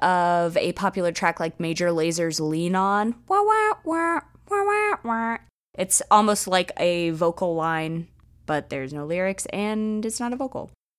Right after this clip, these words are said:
So it's just kind of cool to see that type of sound repurposed to fit in the background.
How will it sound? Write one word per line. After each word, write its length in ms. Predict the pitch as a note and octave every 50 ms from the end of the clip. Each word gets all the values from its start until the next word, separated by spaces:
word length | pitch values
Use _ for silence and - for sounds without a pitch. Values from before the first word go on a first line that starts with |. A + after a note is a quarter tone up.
| _ -
So 160 | - C#4 C4+
it's 160 | A3+ C#4+ -
just 160 | F#4+ F4+ -
kind 120 | E4 C#4 B3+
of 120 | A3+ G3+
cool 240 | - - A3+ G#3 G#3
to 100 | G3 F#3+
see 540 | F#3+ - - G3 G3 G3 G3 G3 F#3+ - -
that 720 | - F3 E3 D#3+ E3+ F#3+ F#3 F#3 G3 G3+ F#3+ - - -
type 440 | - - - G3+ F#3+ G3 G3 F#3+ - - - -
of 520 | F3+ F3+ F3 F3 F3 E3+ E3+ E3 D#3+ F3
sound 520 | - - - F3 D#3 E3 F3 F3+ F#3 F#3+ F3
repurposed 960 | D#3+ D#3 E3 E3+ F3 E3+ - - - F3+ E3+ F3 - A#3+ D4 D4 - -
to 100 | - -
fit 240 | G3+ - - G#3 -
in 160 | - F#3+ F#3+
the 100 | F3+ D#3+
background. 1000 | D3 D#3+ - _ - C#3 C3+ C#3 - - - - - - C2 D2 D#2+ A2 A#2+ -